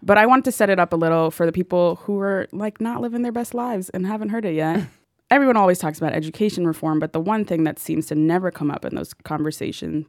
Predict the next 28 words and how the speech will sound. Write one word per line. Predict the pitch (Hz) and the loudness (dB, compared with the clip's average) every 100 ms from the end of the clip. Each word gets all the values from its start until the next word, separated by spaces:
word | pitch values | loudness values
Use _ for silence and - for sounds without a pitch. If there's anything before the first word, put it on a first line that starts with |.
| - | -10
that | 160 | -8
has | 147 143 | -8 -10
proven | - - 269 185 143 147 160 _ _ _ _ _ _ | -4 0 2 2 0 -2 -6 _ _ _ _ _ _
to | - 165 | -6 -2
be | 160 | -2
effective | 147 - - 135 131 160 _ | -2 -6 -6 -10 -10 -12 _
is | - 151 | -6 -6
integration. | 151 143 - - - - - _ _ _ _ _ | -6 -8 -8 -10 -10 -14 -14 _ _ _ _ _
So | - - 185 175 - | -14 -2 2 2 2
at | - | -2
the | 214 | 0
beginning, | 214 214 254 254 | -2 0 2 2
you | 233 | 0
talk | - 147 165 | -2 -2 -2
about | 175 151 139 135 - _ _ _ _ _ _ _ _ - | -4 -2 -2 -2 -6 _ _ _ _ _ _ _ _ -6
watching | 170 175 175 - 185 185 170 175 - _ _ - | -2 0 -2 -4 -2 0 0 -4 -10 _ _ -6
Mike | 175 165 160 | 0 0 0
Brown's | 160 151 156 | -2 -2 -2
mom | 156 143 - - 165 _ _ _ _ _ _ 160 | -2 -4 -6 -10 -14 _ _ _ _ _ _ -10
during, | 165 160 156 147 | -2 0 0 0
like, | 147 - | -6 -8
this | 151 | -8
very | 151 165 165 | 0 2 2
difficult | 156 156 151 147 | 0 -4 -8 -8
time | - 143 151 | -6 -4 -2
in | 143 | -2
her | 151 | -6
life. | - - 170 - | -8 -10 -12 -20